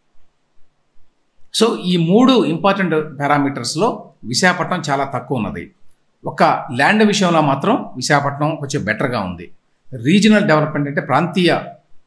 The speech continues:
అభివృద్ధి, ఆ చుట్టుపక్కల ప్రాంతాలు కూడా ఎట్లా అభివృద్ధి చెందినాయి అని చూస్తే విశాఖ దాని చుట్టుపక్కల వన్ పాయింట్ త్రీ నైన్ అయితే, ఆ, సారీ, ఆ, విజయవాడ వన్ పాయింట్ త్రీ నైన్ అయితే విశాఖపట్నం దానికి కొంచెం దగ్గరలోనే వన్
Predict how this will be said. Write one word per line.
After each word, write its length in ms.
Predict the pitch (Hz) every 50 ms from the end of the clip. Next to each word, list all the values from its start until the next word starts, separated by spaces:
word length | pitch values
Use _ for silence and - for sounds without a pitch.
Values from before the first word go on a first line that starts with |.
| _ _ -
అభివృద్ధి, 460 | 117 135 147 143 147 151 147 113 123
ఆ 180 | 123 107 104 120
చుట్టుపక్కల 480 | - - 135 - 185 165 160 151 156
ప్రాంతాలు 380 | 156 151 139 135 135 135 135 131
కూడా 140 | 156 160 147
ఎట్లా 180 | 123 - 143
అభివృద్ధి 260 | 131 131 143 139 131 123
చెందినాయి 340 | 127 127 113 117 123 123
అని 180 | 113 107 107 117
చూస్తే 440 | 117 - - 202 220 240 214 - - _ _ _ -
విశాఖ 320 | 98 117 - 180 170 170 170
దాని 280 | 196 180 156 147 131
చుట్టుపక్కల 480 | - - - - 143 - 135 - 139 131
వన్ 280 | 127 117 123 135 131
పాయింట్ 240 | - 147 139 123 -
త్రీ 160 | - 131 131
నైన్ 260 | 127 117 117 123 131 139
అయితే, 520 | 131 107 - 110 110 123 147 - - - - - _ _ _ _ _ - - -
ఆ, 60 | - 113
సారీ, 320 | 110 - 156 143 123 101
ఆ, 280 | 90 - - - - 104
విజయవాడ 480 | 98 107 113 156 185 185 185 175 165
వన్ 240 | 147 120 120 131 139 135
పాయింట్ 260 | 147 147 143 139 139
త్రీ 180 | - 143 151 143
నైన్ 240 | 131 135 139 143 135
అయితే 460 | 120 104 - 165 202 285 214 - - _ _ -
విశాఖపట్నం 720 | - - - 165 160 160 143 131 - - 180 226 233 214 -
దానికి 180 | 151 185 202 190
కొంచెం 240 | 185 - - 139
దగ్గరలోనే 580 | 117 123 117 123 170 165 170 156 147 151 208 -
వన్ 240 | - 127 120 127